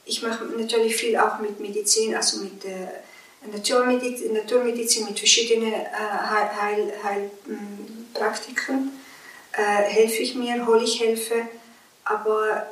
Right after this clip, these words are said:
bis jetzt, äh, es ist nicht so weit, dass ich kann sagen, ich bin frei von Ängsten. Aber, äh, das, was ich, wenn ich weiß, dass ich das annehme, dass ich das akzeptiere,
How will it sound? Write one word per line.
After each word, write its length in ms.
bis 180
jetzt, 540
äh, 220
es 140
ist 160
nicht 200
so 180
weit, 240
dass 160
ich 140
kann 180
sagen, 220
ich 140
bin 140
frei 240
von 240
Ängsten. 600
Aber, 640
äh, 420
das, 400
was 240
ich, 260
wenn 140
ich 360
weiß, 760
dass 180
ich 140
das 200
annehme, 560
dass 180
ich 160
das 220
akzeptiere, 1000